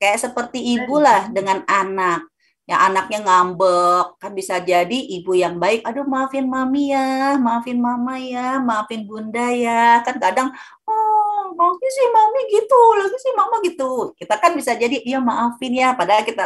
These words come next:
Speaker 1: tahu kita, bukan kita yang salah. Karena ketika kita memaafkan, mungkin dengan cara kita minta maaf terlebih dahulu, itu bukan menghinakan kita.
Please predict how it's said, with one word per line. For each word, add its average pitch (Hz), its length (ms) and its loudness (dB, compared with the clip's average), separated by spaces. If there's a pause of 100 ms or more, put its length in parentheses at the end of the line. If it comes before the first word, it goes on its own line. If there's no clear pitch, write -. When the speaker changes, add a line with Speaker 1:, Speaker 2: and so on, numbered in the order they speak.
Speaker 1:
tahu 269 160 4
kita, 254 320 -2 (320)
bukan 170 240 -2
kita 170 240 -4
yang 160 240 -6
salah. 214 320 2 (400)
Karena 262 320 -2
ketika 240 400 -4
kita 220 480 0 (160)
memaafkan, 208 1200 0
mungkin 202 320 -8
dengan 190 240 -2
cara 190 480 0
kita 202 320 -4
minta 196 320 -2
maaf 233 720 0
terlebih 185 400 -2
dahulu, 233 560 -2
itu 339 160 -8
bukan 226 400 -4
menghinakan 175 640 -4
kita. 208 400 -10